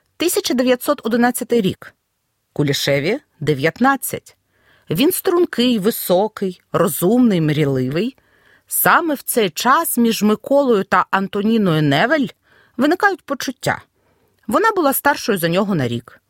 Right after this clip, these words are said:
У родині Невелів любили романси. На свята в їхньому будинку відбувалися концерти. Тоня грала на піаніно, а Куліш співав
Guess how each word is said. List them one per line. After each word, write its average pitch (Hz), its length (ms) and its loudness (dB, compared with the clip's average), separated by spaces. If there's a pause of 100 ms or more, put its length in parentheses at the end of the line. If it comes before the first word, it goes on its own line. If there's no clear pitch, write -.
(600)
У 165 60 0
родині 185 380 2
Невелів 226 580 0 (140)
любили 277 340 2
романси. 190 640 0 (540)
На 175 140 2
свята 175 460 0
в 202 80 -6
їхньому 190 480 -2
будинку 170 580 0
відбувалися 156 720 -2
концерти. - 840 -2 (460)
Тоня 440 320 2
грала 165 340 0
на 156 140 -2
піаніно, 185 720 -2 (300)
а 143 80 -2
Куліш 220 500 -4 (240)
співав 302 520 -2